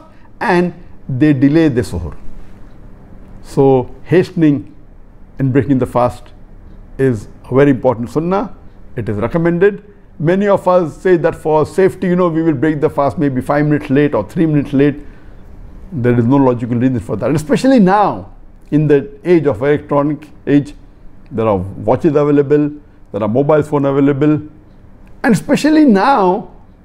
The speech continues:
since we have smartphones, you can link the time of your phone to the satellite. So there won't even be a delay of a second.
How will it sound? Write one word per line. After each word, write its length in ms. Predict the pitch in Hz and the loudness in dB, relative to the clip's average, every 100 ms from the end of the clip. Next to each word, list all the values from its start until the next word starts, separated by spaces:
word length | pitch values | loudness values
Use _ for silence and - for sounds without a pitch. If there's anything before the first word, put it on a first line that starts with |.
| - - - | -20 -20 -12
since 260 | - 262 - | 0 0 2
we 80 | 320 | 0
have 180 | 214 - | 0 -2
smartphones, 800 | 185 214 - - 202 165 170 - - | -2 0 -2 0 2 2 -2 -12 -8
you 140 | 185 180 | -4 0
can 300 | 226 196 170 | 0 2 2
link 340 | 226 233 - - - - - - | 2 -2 -6 -20 -20 -20 -20 -6
the 160 | 143 | -2
time 340 | 156 160 202 214 | 0 2 2 2
of 180 | 180 - | 0 2
your 120 | 170 | 0
phone 480 | - 202 190 180 - | 2 2 2 0 -6
to 80 | 202 | 0
the 100 | 190 | 0
satellite. 480 | 147 151 160 104 78 - - - | 0 -2 -4 -6 -8 -18 -20 -12
So 120 | - | -2
there 140 | 196 220 | 4 4
won't 280 | 208 262 262 | 4 0 0
even 340 | 240 277 240 | 0 2 2
be 360 | 233 254 254 - | 2 0 0 0
a 80 | 208 | 0
delay 300 | 156 208 254 | 2 4 4
of 180 | 254 240 | 2 -2
a 60 | |
second. 480 | - 226 175 98 - | -4 -4 -4 -8 -10